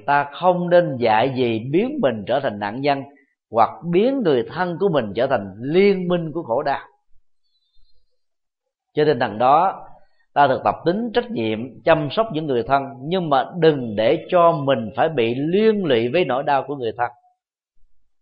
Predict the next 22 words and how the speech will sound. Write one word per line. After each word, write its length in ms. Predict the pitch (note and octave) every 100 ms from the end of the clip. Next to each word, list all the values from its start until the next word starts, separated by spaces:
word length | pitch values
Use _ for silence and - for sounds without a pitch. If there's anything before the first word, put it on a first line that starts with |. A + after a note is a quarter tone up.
| _ _ _ _
Đó 80 | C#3+
là 120 | C3 -
sự 100 | G#2
khôn 240 | C3 C3+
ngoan. 220 | A#2+ A#2+ A#2 - - _ _ _ _ _ _ _ _ _ _ _ _ _ _ _ _ _ _ _ _ - -
Cho 100 | -
đến 120 | E3 G3+
lúc 160 | A3+
nào 240 | D#3 B2+ A2+
ta 160 | C#3+ C#3+ -
không 240 | G#3+ F#3+
bị 100 | D3
liên 320 | C3 D3+ F#3 E3
lụy, 340 | B2+ G#2+ D3+ G3+ - _ _ _ _ _
ta 140 | D3
mới 180 | C#3 E3+
đủ 320 | C#3 A2 D#3 F#3+ -
sáng 240 | F#3+ A3+
suốt 300 | A3+ G#3+ B3+ B3 G3
đứng 220 | G3 C#4
ngoài 320 | F#3 A2 A2+ -
cuộc, 420 | A2 A2 - -